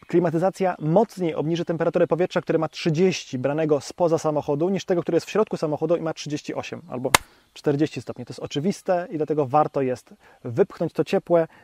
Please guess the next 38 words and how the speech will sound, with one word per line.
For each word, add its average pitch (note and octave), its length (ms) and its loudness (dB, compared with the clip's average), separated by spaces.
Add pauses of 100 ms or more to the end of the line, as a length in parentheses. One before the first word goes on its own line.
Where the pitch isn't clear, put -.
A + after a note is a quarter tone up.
i B3 100 -2
czerpać - 420 -2 (120)
nieco D#3+ 240 -2
chłodniejsze A#2+ 460 -6
z A2 40 -10
zewnątrz. - 440 -14 (300)
Z F3+ 100 -8
mojej D4 200 0
strony A3 280 0
to G3+ 120 -2
tyle. C#3 300 0 (200)
E, D#3 160 4
tutaj D4 260 2
znajdziesz G#3 240 4
ten G3 120 0
materiał F#3+ 240 2
z D#3 60 -2
mojego F3+ 220 2
drugiego F3+ 300 2
kanału D3+ 320 2
o E3 100 2
tym, D3+ 200 0
jak D#3+ 220 0
przygotować C#3+ 520 0
dom C#3+ 360 4 (260)
na D#3+ 160 0
upalne F#3 540 -2
lata. F3 380 -2 (360)
Tutaj A3 200 2
są - 100 0
jakieś F3+ 180 2
dwa C#3+ 200 2
inne A#3+ 240 0
materiały, E3+ 320 2
które D#3 160 -2
poleca D3+ 260 0
Ci - 120 -4
YouTube. A3 400 -2